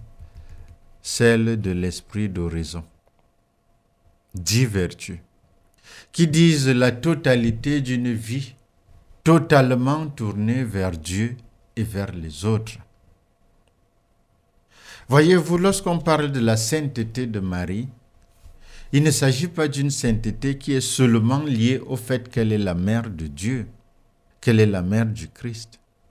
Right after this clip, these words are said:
qu'elle est la mère de Jésus. Mais c'est une sainteté parfaite parce qu'elle est aussi liée à une vie, une vie de vertu,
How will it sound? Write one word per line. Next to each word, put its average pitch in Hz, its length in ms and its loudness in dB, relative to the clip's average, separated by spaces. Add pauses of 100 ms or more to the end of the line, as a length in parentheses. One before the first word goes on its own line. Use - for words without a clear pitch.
(880)
qu'elle 107 200 4
est 98 60 0
la 92 140 -4
mère 98 320 -4
de 80 140 -10
Jésus. 73 540 -14 (1600)
Mais 123 100 6
c'est 120 300 2
une 180 180 4
sainteté 120 1040 2 (840)
parfaite 127 640 -2 (560)
parce 143 220 4
qu'elle 175 240 4
est 170 60 4
aussi 147 440 0
liée 139 520 -2
à 110 240 -4
une 156 260 -2
vie, 131 480 -6 (1160)
une 113 180 4
vie 107 180 0
de 101 120 -4
vertu, 110 680 -2